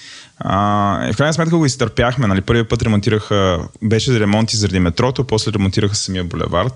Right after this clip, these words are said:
супер много време. Нали, излишно да ти казвам какво беше, но в крайна сметка си струва, нали, защото ремонта на един булевард като Малинов, със сигурност като инвестиция и като инфраструктура засяга много повече, отколкото,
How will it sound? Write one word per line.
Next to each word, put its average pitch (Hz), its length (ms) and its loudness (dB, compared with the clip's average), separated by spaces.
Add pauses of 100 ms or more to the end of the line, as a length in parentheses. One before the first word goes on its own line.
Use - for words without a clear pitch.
супер - 220 -6
много 120 280 0
време. 117 320 2 (440)
Нали, 127 140 2
излишно 127 320 0
да 123 40 0
ти - 80 -10
казвам 113 300 0
какво 107 140 -4
беше, 107 340 0
но 117 280 2
в - 80 -10
крайна 131 200 0
сметка 147 280 -2
си - 160 -2
струва, 123 840 0 (440)
нали, 85 240 -2
защото 117 520 0
ремонта 107 500 2
на 113 100 2
един 104 180 2
булевард 101 320 2
като - 200 -12
Малинов, 95 440 2
със - 120 -2
сигурност 110 280 0
като - 180 -6
инвестиция 92 640 0
и 87 60 0
като - 220 -6
инфраструктура - 600 -4
засяга 98 320 0
много 95 260 2
повече, - 300 -2
отколкото, 82 800 -2